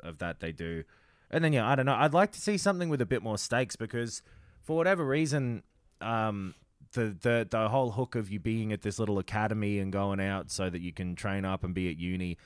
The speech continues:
see, it's just, like, disappointingly dull to me. I don't know what it is about that, that premise that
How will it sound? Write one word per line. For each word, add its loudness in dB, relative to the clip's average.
see, -6
it's -6
just, -2
like, -2
disappointingly 2
dull -2
to -2
me. -4
I -6
don't -2
know 0
what 0
it -2
is 0
about -2
that, 0
that 0
premise 0
that -4